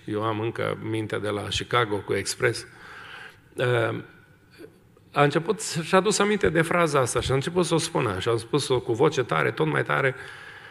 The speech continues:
și când a zis-o a cincea oară, a venit fierul ăla mare care a lovit în parbriz. Și dintr-o dată, uh, după asemenea întâmplare, încep să crezi că Satan este în control în lumea asta,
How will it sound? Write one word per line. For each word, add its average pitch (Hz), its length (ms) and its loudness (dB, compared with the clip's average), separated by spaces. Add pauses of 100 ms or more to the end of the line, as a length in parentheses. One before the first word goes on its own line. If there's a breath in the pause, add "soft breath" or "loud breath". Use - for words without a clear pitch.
și - 120 -6
când 135 140 4
a 139 40 10
zis-o 143 280 4
a 135 40 6
cincea 165 340 4
oară, 185 360 6 (240 loud breath)
a 127 100 -2
venit 190 300 2
fierul 156 400 4
ăla 143 200 2
mare 127 320 2
care 117 180 0
a 110 40 2
lovit 127 300 2 (360)
în 120 100 -2
parbriz. 117 560 -2
Și 113 120 -10
dintr-o 147 320 4
dată, 170 360 2 (560 loud breath)
uh, 120 240 2 (800)
după 127 220 0
asemenea 160 720 2 (100)
întâmplare, 127 1080 2
încep 165 240 0
să 160 160 4
crezi 170 220 2
că 165 60 4
Satan 139 600 2 (320)
este 143 260 2
în 151 80 4
control 170 640 2
în 127 280 0
lumea 123 340 4
asta, - 400 -4